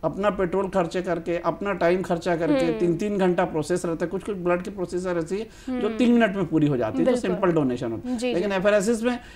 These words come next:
Speaker 1: दो-दो घंटा, तीन-तीन घंटा लोग बाग जब ब्लड देते हैं, लगातार आता है, फिर वापस
Speaker 2: हम्म,
Speaker 1: जाता है,
Speaker 2: हम्म।
Speaker 1: फिर लगातार जाता है। तो प्लेटलेट की कमी जैसे डेंगू के केस में होता है,
Speaker 2: हम्म।
Speaker 1: कैंसर के केस में देखते हैं ना। तो मैं आपको बता रहा हूँ कि वो देखने के बाद तो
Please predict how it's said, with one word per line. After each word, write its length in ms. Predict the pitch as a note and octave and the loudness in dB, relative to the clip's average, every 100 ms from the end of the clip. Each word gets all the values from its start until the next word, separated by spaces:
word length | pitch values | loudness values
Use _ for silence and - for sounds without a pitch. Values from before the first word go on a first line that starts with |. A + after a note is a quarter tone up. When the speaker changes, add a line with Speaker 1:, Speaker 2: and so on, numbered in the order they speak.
| - - - D3 | -20 -20 -16 0
Speaker 1:
दो-दो 280 | F#3+ B3 B3+ | 4 6 8
घंटा, 280 | A3+ A3+ | 6 2
तीन-तीन 380 | A3 A3 G#3 A3+ | -2 -4 -2 -2
घंटा 240 | G#3 G#3 G#3+ | -2 -2 -2
लोग 240 | G3+ F#3+ | -2 2
बाग 240 | G3+ G3 | 2 2
जब 180 | F3+ E3+ | 0 2
ब्लड 200 | D3+ E3 | 4 2
देते 300 | D3 D3 E3 | 2 -2 0
हैं, 60 | E3 | 2
लगातार 400 | D3 D3 D3 C#3 | 2 -2 0 -2
आता 240 | B2 D3+ | -2 -2
है, 120 | C#3+ | -4
फिर 120 | D3+ D3 | -2 -2
वापस 160 | C#3+ | -2
Speaker 2:
हम्म, 120 | B3+ | -2
Speaker 1:
जाता 160 | D3+ B2 | -2 -2
है, 60 | D3 | -4
Speaker 2:
हम्म। 100 | C#3+ | -4
Speaker 1:
फिर 160 | D3 | -2
लगातार 380 | C3+ C#3+ C#3+ C3+ | -2 -4 -4 -6
जाता 260 | C#3+ - D3 | -6 -6 -4
है। 160 | D3 - - - - | -6 -8 -20 -20 -6
तो 200 | F3 F#3 | 0 2
प्लेटलेट 440 | E3+ E3 E3 F3 E3+ | 2 2 0 0 -2
की 120 | E3+ | -2
कमी 280 | E3 D#3 D#3+ | 0 4 4
जैसे 260 | D3+ D#3+ | 2 0
डेंगू 340 | D#3 E3+ D#3+ E3 | 4 6 6 4
के 120 | D#3 | -2
केस 240 | D3+ C#3 | -4 -4
में 80 | C#3 | -4
होता 160 | B2+ C#3 | -4 -2
है, 60 | |
Speaker 2:
हम्म। 100 | C#4 | 0
Speaker 1:
कैंसर 260 | C4 A#3+ G#3 | 0 0 0
के 120 | D#3+ | -2
केस 180 | D3 C#3+ | -4 -2
में 140 | D#3 | -2
देखते 240 | D#3 D3 F3 | 0 0 2
हैं 80 | F3 | 2
ना। 100 | E3+ - - - A3+ | 0 -6 -20 -10 -4
तो 120 | A3+ | 0
मैं 120 | A3+ | 0
आपको 360 | A3+ G#3 - G#3+ | 0 -4 -4 -2
बता 320 | F#3+ F3+ F#3+ | 2 4 4
रहा 120 | G#3+ | 4
हूँ 160 | A3 A3 | 0 -2
कि 480 | A3+ A3+ A#3 A3+ - - - - - - - | -2 0 0 -4 -12 -20 -20 -20 -20 -18 -4
वो 160 | E3+ G#3+ | 0 2
देखने 340 | F#3+ F3+ A3+ | 4 2 2
के 80 | A#3+ | 2
बाद 240 | G#3 G#3 | 4 4
तो 500 | G3 G#3+ G#3 G3 - | 2 0 0 -2 -8